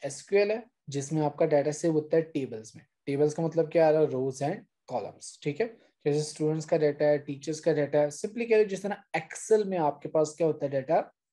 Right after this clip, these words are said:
save होता है। उस तरह से हमने क्या करना है? permanently आपका data save करवाना, right? दूसरी approach हमारे पास ये है कि हम data save करेंगे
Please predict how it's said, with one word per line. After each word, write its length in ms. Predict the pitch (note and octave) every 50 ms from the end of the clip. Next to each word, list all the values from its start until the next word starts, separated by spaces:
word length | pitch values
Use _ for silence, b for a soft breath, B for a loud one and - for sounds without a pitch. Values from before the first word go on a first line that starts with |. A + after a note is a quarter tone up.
| _ _ _
save 420 | - - - - E3 D3 B2+ A#2
होता 280 | A2 G#2 F#2+ _ _ -
है। 80 | - _ _ _ _ _ _ _ _ _ _ _
उस 220 | F#3 D#3+ - -
तरह 180 | - F#3 G3 F#3+
से 120 | F3 F#3
हमने 200 | F#3 F3+ F3+ F3+
क्या 200 | E3 - F3+ F3
करना 360 | E3+ E3+ F3 D#3+ D#3+ D#3 E3
है? 140 | E3 E3 - _ _ _
permanently 640 | - D3+ D3+ D3+ D#3 E3 E3 D#3+ D3 D#3 - D#3+ D#3
आपका 300 | D3 C#3+ B2+ - - C#3
data 480 | B2 A#2+ B2 B2 D3 E3 G#3+ - - _ _ _ _ _ _
save 480 | - - - - E3 C#3+ A#2 - - -
करवाना, 420 | - - - - - _ - _ _ -
right? 280 | D3+ F3 A3+ - - _ _ _ _ _ _ _ _ _ -
दूसरी 440 | C#3+ C#3+ D#3+ D#3+ D#3+ E3 - G3+ G#3
approach 400 | G3 G3 F3+ F#3+ F#3 F3+ F3+ F3
हमारे 200 | F3+ F3+ E3+ E3
पास 300 | D#3+ F3+ F3 E3 - E3+
ये 100 | E3 E3
है 60 | E3
कि 120 | D#3+ D#3+ E3
हम 220 | D#3 D#3+ D#3+ D#3
data 240 | C#3+ C#3+ C3 C#3 D3+
save 320 | D3 - D#3+ D#3 D#3 D#3 -
करेंगे 560 | D3+ C#3+ C#3+ C#3+ C#3 C#3 C#3+ D3+ D#3+ - -